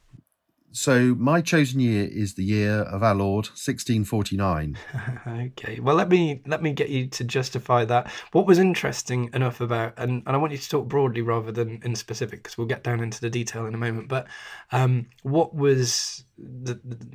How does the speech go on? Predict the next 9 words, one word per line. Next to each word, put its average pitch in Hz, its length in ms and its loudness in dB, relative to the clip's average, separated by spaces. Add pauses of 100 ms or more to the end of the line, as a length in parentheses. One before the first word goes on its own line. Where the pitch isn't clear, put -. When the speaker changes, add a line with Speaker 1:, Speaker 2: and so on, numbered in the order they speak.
Speaker 2:
the 123 100 -10
kind 120 240 -4
of 110 160 -10
the 113 80 -8
motivating 113 580 -6
factor 113 320 -14
for - 80 -18
sixteen 107 720 -10
forty-nine? 107 880 -10